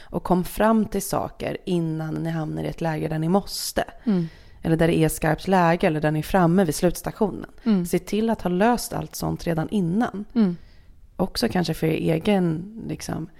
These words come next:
Speaker 1: hjärtas skull. Att, så här, det är jobbigt nog att gå igenom en separation.
Speaker 2: Ja.
Speaker 1: Att det dessutom ska finnas massa såna här saker
Speaker 2: Mm.
Speaker 1: där man inte är ense och man,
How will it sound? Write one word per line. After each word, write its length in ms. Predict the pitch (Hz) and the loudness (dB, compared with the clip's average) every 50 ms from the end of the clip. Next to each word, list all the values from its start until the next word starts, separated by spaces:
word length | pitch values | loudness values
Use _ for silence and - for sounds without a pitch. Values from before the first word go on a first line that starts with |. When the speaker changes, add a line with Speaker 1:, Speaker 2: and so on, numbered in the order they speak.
| - - - | -20 -20 -12
Speaker 1:
hjärtas 720 | - 180 175 170 - - - - 240 - - - - - - | -6 -4 -4 -4 -4 -8 -8 -8 -8 -6 -6 -8 -8 -8 -8
skull. 380 | - - - - - - - - | -6 -4 -4 -6 -6 -6 -8 -8
Att, 80 | 165 - | -8 -8
så 80 | - 151 | -8 -6
här, 60 | 156 | -2
det 60 | 160 | 0
är 380 | 160 160 165 165 165 175 180 180 - 156 | 2 2 2 2 0 0 -2 -2 -4 -6
jobbigt 440 | 160 165 180 175 165 170 - 240 - | -2 0 0 2 2 4 4 4 4
nog 160 | 160 156 156 | 2 -2 -2
att 80 | 156 156 | -2 -2
gå 100 | - 160 | -2 -2
igenom 200 | 156 160 160 156 | -2 -2 -2 -4
en 60 | 156 | -4
separation. 680 | - - - - 160 - - 220 - - 202 190 190 190 - - - | -4 -6 -6 -6 -4 0 0 0 0 0 -2 -2 -2 -4 -6 -8 -6
Speaker 2:
Ja. 160 | 262 254 233 208 - - - _ - - | -2 -2 -2 -2 -4 -10 -20 _ -12 -12
Speaker 1:
Att 240 | 170 - _ - - - | -12 -12 _ -12 -4 -2
det 160 | 165 156 - | -2 0 0
dessutom 320 | 160 - 175 165 - 202 | 0 0 0 2 2 2
ska 140 | 202 - 220 | 2 0 0
finnas 320 | - 202 180 165 160 - | 0 2 0 0 0 0
massa 180 | 165 156 - 156 | 0 0 0 -2
såna 180 | - 165 165 165 | -2 -2 -2 -2
här 260 | - - 247 240 196 | 0 0 0 0 0
saker 560 | - - - - - - - - - 190 - - - - - | 0 -2 -4 -6 -6 -6 -6 -6 -6 -8 -10 -12 -20 -10 -4
Speaker 2:
Mm. 100 | 226 196 | 0 2
Speaker 1:
där 60 | 190 | 2
man 140 | 175 170 175 | 4 4 2
inte 280 | 170 170 165 - - 160 | 2 0 -2 -2 0 0
är 160 | 160 - 190 | 0 0 0
ense 480 | 180 175 170 170 - - 214 214 208 | 0 -2 -2 -4 -2 0 2 2 2
och 360 | - - 165 165 - - - 180 | 2 0 -2 -2 -4 -10 -14 -10
man, 500 | 175 160 160 160 165 165 165 160 - - | -6 -4 -2 -2 -2 -2 -2 -4 -6 -8